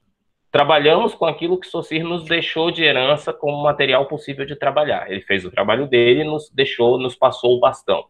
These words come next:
Passou o bastão pra Foucault, passou o bastão pra Péchet, passou o bastão pra Orlandi, passou o bastão pra muito linguista,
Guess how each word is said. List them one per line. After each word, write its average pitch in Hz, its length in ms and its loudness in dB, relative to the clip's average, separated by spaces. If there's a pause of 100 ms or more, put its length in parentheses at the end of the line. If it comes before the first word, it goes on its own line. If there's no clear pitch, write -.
Passou 95 280 -2
o 92 40 -6
bastão 104 480 -4 (580)
pra 90 160 0
Foucault, 131 460 2
passou 92 300 0
o - 20 -4
bastão 90 340 -2
pra - 120 -4
Péchet, 110 500 -2
passou - 280 -8
o - 20 -12
bastão 87 360 -6
pra 98 120 0
Orlandi, 101 480 2
passou - 300 -6
o 95 40 -6
bastão 98 300 -4
pra 123 140 2
muito 117 320 -6
linguista, 123 600 -8